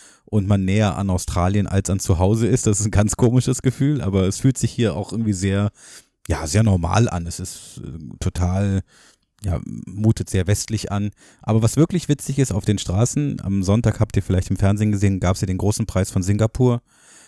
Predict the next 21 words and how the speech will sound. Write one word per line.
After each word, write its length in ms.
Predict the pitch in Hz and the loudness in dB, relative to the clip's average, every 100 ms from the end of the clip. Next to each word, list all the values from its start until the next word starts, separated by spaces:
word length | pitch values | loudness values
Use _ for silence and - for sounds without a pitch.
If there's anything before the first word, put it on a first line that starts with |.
| - | -4
der 80 | 104 | 0
Formel 300 | 107 101 - | 2 0 0
eins, 320 | 95 110 - | -2 -2 -2
und 60 | |
auf 120 | 90 - | -4 -4
den 80 | |
Straßen 380 | - 92 104 117 | -4 0 0 0
sind 160 | 104 104 | -2 0
noch 120 | 95 | 0
die 120 | 98 | 2
ganzen 500 | 92 90 95 - 82 | 2 0 0 -2 -2
Banden 400 | - 101 95 101 | -2 -2 -2 -2
aufgebaut, 720 | 87 95 - 90 90 85 90 | 0 0 0 0 2 2 2
die 40 | 95 | 0
ganzen 280 | 95 - | 0 -2
Tribünen. 480 | 98 95 92 107 98 | -4 -2 2 2 2
Wir 60 | 90 | 0
schauen 280 | 104 110 110 | 2 2 4
hier 160 | 104 | 2
aus 180 | 90 104 | 2 2
dem 220 | - 98 | 2 0